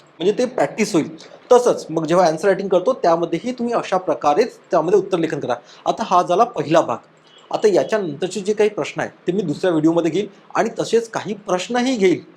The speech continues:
जसे यूपीएससीने जे प्रश्न घेतलेले आहेत, त्याच धर्तीवरती काही प्रश्नही आपण पुढच्या यामध्ये डिस्कस करूया. जर व्हिडिओ आवडला असेल तर लाईक करा आणि काही अजून अडचणी असतील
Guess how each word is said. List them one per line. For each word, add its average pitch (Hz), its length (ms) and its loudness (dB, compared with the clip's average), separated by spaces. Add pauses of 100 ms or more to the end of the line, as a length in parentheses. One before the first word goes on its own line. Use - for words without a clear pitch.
(100)
जसे 156 180 -2
यूपीएससीने 190 540 0
जे 202 140 0
प्रश्न 185 280 -4
घेतलेले 156 320 0
आहेत, 131 100 2 (360)
त्याच 208 200 2
धर्तीवरती 156 460 -2
काही - 280 -6
प्रश्नही 185 440 -2
आपण 214 260 0 (360)
पुढच्या 170 260 0
यामध्ये 156 260 -2
डिस्कस 151 280 -6
करूया. 117 260 -8 (360)
जर 180 140 2
व्हिडिओ 170 420 4
आवडला 170 380 0
असेल 190 340 -2
तर 226 60 -4
लाईक 139 280 -2
करा 208 140 2 (280)
आणि 196 160 -4
काही 202 320 -6
अजून 220 400 -4
अडचणी 247 500 0
असतील 143 260 -2